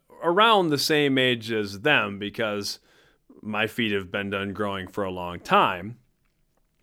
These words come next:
But, uh, I'll sometimes let my kids pick out my shoes. So my daughter, I do remember this, she picked out a nice pair of shoes for me to wear.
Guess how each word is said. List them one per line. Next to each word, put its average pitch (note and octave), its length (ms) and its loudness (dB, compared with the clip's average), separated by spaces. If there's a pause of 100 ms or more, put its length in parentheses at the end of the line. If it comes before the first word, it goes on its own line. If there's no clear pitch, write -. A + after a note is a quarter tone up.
(880)
But, C#3 400 10
uh, B2+ 260 8
I'll C3+ 140 4
sometimes C#3+ 640 4
let C3+ 180 4
my B2 140 2
kids A#2+ 220 -2
pick A#2+ 200 0
out A#2+ 160 6
my A2+ 120 0
shoes. G3 360 -2
So B2 80 -4
my G2+ 160 -4
daughter, A#2+ 540 2 (180)
I G#2+ 80 -2
do C#3+ 140 2
remember C3+ 280 2
this, B2+ 140 0
she A2+ 120 -4
picked A2+ 240 -4
out A2 120 0
a G2 60 -6
nice G#2+ 300 -2
pair A2 500 -2
of E2+ 340 -12 (320)
shoes D#3+ 400 2
for C3+ 220 0
me C3 400 2 (300)
to C3+ 140 0
wear. B2+ 560 4